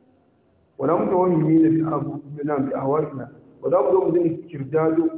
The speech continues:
muna da tabbaci da, da soyayya zukatan mu ba. فإنه اشتبه عليه.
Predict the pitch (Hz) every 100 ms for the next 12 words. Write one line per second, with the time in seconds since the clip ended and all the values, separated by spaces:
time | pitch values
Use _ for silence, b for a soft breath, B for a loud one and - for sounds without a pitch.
0 | - - - - 170 160 - - 160 151
1 | - - - - - 135 120 - 139 -
2 | 147 156 151 135 135 135 131 120 113 -
3 | - - _ _ _ - 135 190 214 165
4 | - - - - - _ _ _ 139 143
5 | 156 165 156 127 143 151 120 -